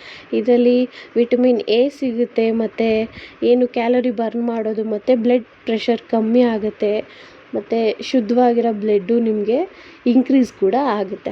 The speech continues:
ಆಯಿತಾ? ನೀವು ಇದನ್ನ ಡೈಲಿ ಇಂಟೇಕ್ ಮಾಡಿಕೊಂಡ್ರೆ ಫೈಬರ್ ಕಂಟೆಂಟ್ಸ್ ಇರುತ್ತೆ, ಮತ್ತು ಏ-, ಏನು ನಿಮಗೆ ಇದ್ರಲ್ಲಿ ಏನು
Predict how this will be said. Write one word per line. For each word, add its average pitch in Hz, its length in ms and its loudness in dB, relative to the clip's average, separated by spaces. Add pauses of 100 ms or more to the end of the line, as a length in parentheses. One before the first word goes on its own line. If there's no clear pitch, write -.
(100)
ಆಯಿತಾ? 202 380 -4
ನೀವು 247 220 2
ಇದನ್ನ 220 320 -4 (180)
ಡೈಲಿ 220 360 2
ಇಂಟೇಕ್ 214 380 -4
ಮಾಡಿಕೊಂಡ್ರೆ 190 580 -4 (1160)
ಫೈಬರ್ 233 440 0
ಕಂಟೆಂಟ್ಸ್ 220 460 -4
ಇರುತ್ತೆ, 208 380 -2
ಮತ್ತು 214 260 -2 (340)
ಏ-, 220 260 2
ಏನು 269 440 2
ನಿಮಗೆ 233 380 0
ಇದ್ರಲ್ಲಿ 220 320 -2
ಏನು 277 200 2